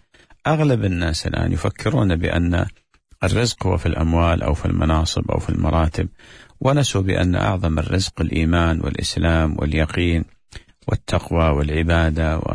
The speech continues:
والاستقامة، هذه من أعظم نعم الله عز وجل. المسألة الأخرى أن يقطع النظر عن الناس وأن يعلق قلبه بالله عز وجل،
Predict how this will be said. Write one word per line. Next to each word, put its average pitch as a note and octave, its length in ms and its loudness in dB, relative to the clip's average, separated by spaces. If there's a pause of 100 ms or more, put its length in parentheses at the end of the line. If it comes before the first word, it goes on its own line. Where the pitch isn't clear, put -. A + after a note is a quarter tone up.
(180)
والاستقامة، D#2 1120 -2
هذه F#2+ 220 2
من C3 140 2
أعظم C#3+ 280 0
نعم F2+ 320 0
الله D#2+ 320 2
عز E2 300 -4
وجل. D#2+ 300 -4 (840)
المسألة D3+ 480 2
الأخرى G2 480 2
أن F2+ 100 2
يقطع G2 380 -2
النظر F2 380 2
عن D#2+ 180 0
الناس D#2 420 -2
وأن E2+ 160 0
يعلق G2 440 0
قلبه E2 500 0
بالله D#2 460 2
عز D2+ 220 -4
وجل، D2 400 -2